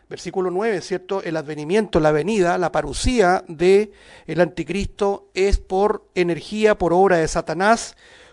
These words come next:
con poderes y señales y prodigios mentirosos. De manera que todo lo que hable, todo lo que establezca como pacto, va a ser un verdadero engaño, ¿ya? No va a perdurar.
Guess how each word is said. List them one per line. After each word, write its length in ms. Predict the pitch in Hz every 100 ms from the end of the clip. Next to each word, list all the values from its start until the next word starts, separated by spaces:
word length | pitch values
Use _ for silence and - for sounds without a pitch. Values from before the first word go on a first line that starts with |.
| _
con 420 | 196 226 254 247
poderes 540 | - 196 190 208 214 202
y 60 |
señales 440 | 180 175 180 196 151
y 40 | 160
prodigios 400 | 151 165 160 147
mentirosos. 600 | 143 - 185 220 - - _ _ _ _ - - -
De 100 | 160
manera 260 | 196 226
que 100 | 185
todo 180 | 175 214
lo 160 | 285 262
que 160 | 208
hable, 440 | 202 185 151 160 196
todo 240 | 190 214
lo 140 | 214 185
que 500 | 175 165 156 147 139
establezca 480 | 160 - 156 180 175
como 240 | 170 156
pacto, 480 | 151 214 214 226 226 - _ 165
va 60 |
a 40 | 185
ser 160 | 226
un 120 | 220 196
verdadero 400 | 190 180 190 170
engaño, 400 | 151 175 135 _ _ _ _ -
¿ya? 180 | 151 160
No 160 | 170
va 100 | 190
a 80 | 185
perdurar. 560 | 175 143 147 185 -